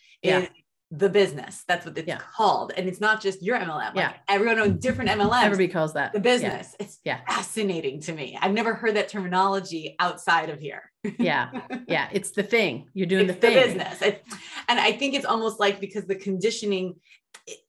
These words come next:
Speaker 2: language pat-, I'm big on language patterns and, like, you know, nuances of language and all of that, because that's the whole goal. They want you to feel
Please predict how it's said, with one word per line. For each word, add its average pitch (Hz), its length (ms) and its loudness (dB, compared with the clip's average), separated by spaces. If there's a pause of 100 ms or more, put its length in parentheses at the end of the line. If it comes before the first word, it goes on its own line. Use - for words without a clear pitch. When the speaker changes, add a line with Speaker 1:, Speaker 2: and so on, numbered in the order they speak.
Speaker 2:
language 202 360 0
pat-, - 180 0
I'm 190 240 2
big 160 220 -6
on 156 120 -6
language 151 320 -10
patterns 147 460 -4
and, 151 220 -4
like, 147 260 -6
you 160 60 -12
know, 151 100 -10
nuances 170 460 -2
of 147 100 -8
language 156 340 -8
and 156 120 -12
all 151 180 -2
of 165 80 -6
that, 262 280 0 (1600)
because 220 260 -4
that's 208 220 0
the 208 80 -2
whole 180 240 0
goal. 190 460 2 (260)
They 196 80 0
want 185 360 0
you 196 80 -2
to 175 80 -4
feel 170 720 -2